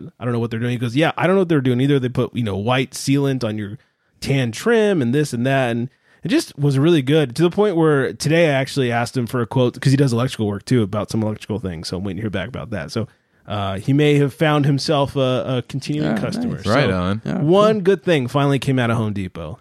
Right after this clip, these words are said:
Speaker 3: That's good.
Speaker 1: Yeah.
Speaker 3: That's a feel-good story.
Speaker 2: Yeah.
Speaker 1: It, it surprisingly ended well. I thought it was gonna end with, like, having to get the homeowner's insurance involved and potentially a lawyer, and I was really not looking forward to it, but, uh, he did a really good job.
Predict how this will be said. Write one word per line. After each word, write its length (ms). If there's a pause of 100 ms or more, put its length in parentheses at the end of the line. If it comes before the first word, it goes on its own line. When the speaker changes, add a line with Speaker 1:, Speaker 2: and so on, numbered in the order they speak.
Speaker 3:
That's 260
good. 400
Speaker 1:
Yeah. 320
Speaker 3:
That's 160
a 60
feel-good 480
story. 500
Speaker 2:
Yeah. 300
Speaker 1:
It, 140
it 100
surprisingly 720
ended 240
well. 160
I 100
thought 160
it 40
was 120
gonna 140
end 220
with, 140
like, 180
having 240
to 40
get 180
the 100
homeowner's 440
insurance 460
involved 640
and 120
potentially 460
a 60
lawyer, 560
and 80
I 120
was 200
really 580
not 300
looking 220
forward 340
to 160
it, 160
but, 260
uh, 140
he 160
did 160
a 40
really 260
good 100
job. 260